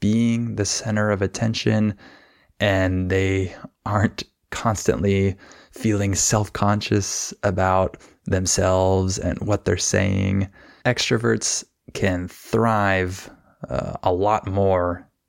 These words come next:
in group settings and being, uh, in the spotlight. Uh, being in the spotlight means that you are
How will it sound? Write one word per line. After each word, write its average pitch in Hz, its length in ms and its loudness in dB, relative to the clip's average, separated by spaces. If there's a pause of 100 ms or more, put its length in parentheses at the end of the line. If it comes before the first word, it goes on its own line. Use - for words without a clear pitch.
(160)
in 90 100 -4
group 92 380 0
settings 90 720 0 (460)
and 90 400 -4
being, 95 600 2 (380)
uh, 92 840 0 (380)
in 104 140 2
the 92 80 0
spotlight. - 680 -4 (580)
Uh, - 240 -4
being 123 380 0
in 113 180 2
the 98 60 0
spotlight 110 880 -2 (380)
means 101 380 2
that 92 260 0
you 92 280 0
are 87 520 0